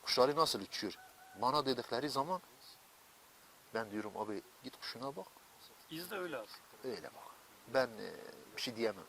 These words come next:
Speaker 1: Çünkü niye ben
Speaker 2: Kefil
Speaker 1: onun
Speaker 2: olunca
Speaker 1: hani
Speaker 2: sıkıntı oluyor abi.
Speaker 1: ya
Speaker 2: Kuş
Speaker 1: yok
Speaker 2: uçmayınca bu
Speaker 1: ben
Speaker 2: sefer
Speaker 1: niye
Speaker 2: sen
Speaker 1: adam
Speaker 2: misin
Speaker 1: şimdi
Speaker 2: kötü
Speaker 1: ben
Speaker 2: uçuyor?
Speaker 1: niye adamı kötüleyeyim?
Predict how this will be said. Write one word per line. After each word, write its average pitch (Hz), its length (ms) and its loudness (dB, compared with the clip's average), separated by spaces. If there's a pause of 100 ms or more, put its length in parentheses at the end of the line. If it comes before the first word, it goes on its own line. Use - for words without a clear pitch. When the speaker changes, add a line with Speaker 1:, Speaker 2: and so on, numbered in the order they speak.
(500)
Speaker 1:
Çünkü 208 280 2
niye 269 160 6
ben 233 40 10
Speaker 2:
Kefil 196 180 8
Speaker 1:
onun 196 100 6
Speaker 2:
olunca 190 220 6
Speaker 1:
hani 190 160 8
Speaker 2:
sıkıntı 233 240 0
oluyor 214 200 4
abi. 226 140 4
Speaker 1:
ya 190 80 12
Speaker 2:
Kuş 202 100 12
Speaker 1:
yok 226 180 10
Speaker 2:
uçmayınca 247 120 4
bu 185 60 12
Speaker 1:
ben 208 60 12
Speaker 2:
sefer 185 180 4
Speaker 1:
niye 220 100 10
Speaker 2:
sen 220 60 12
Speaker 1:
adam 190 200 8
Speaker 2:
misin 170 100 -2
Speaker 1:
şimdi 160 140 0
Speaker 2:
kötü 151 120 2
Speaker 1:
ben 175 60 6
Speaker 2:
uçuyor? 165 140 -2
Speaker 1:
niye 196 120 8
adamı 139 320 10
kötüleyeyim? 107 560 0